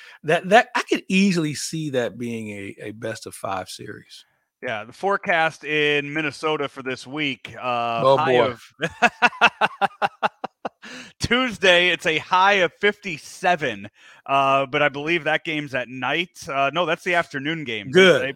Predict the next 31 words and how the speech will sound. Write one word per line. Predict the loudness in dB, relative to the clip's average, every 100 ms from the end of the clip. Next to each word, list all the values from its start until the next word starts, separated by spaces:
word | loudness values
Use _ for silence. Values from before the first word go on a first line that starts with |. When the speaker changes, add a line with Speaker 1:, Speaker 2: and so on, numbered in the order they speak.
| -4
Speaker 2:
that | 0 0
one | -2
in | -4
the | 4
afternoon | 4 4 -4 -2 0 0 -2 -8 -16
<laughs> | -20 _ -16
for, | -2 2 6
uh, | 6 4
for | 0 2
that, | 4 4 2
and | -2
then | 0
on | 0 -2 -4
Wednesday, | -2 0 -2 -4 0 0
a | 0
high | 0 -2 -2
of | -4
fifty-eight. | -6 -6 -8 -6 -8 -12
So, | -4 0 0 -2 _ _ -8
yeah, | -4 -4 -2
it'll, | -2 0 2
um, | 2 2 0 -4 -8 -10
it, | -10
it'll | -10 -8 -8
be | -6 -8
in | -8
the |
fifties | -10 -6 -6 -4 -8 -8 -14 -6
up | -6 -6
in | -12
Minnesota | -8 -8 -8 -4 -4 -2 -4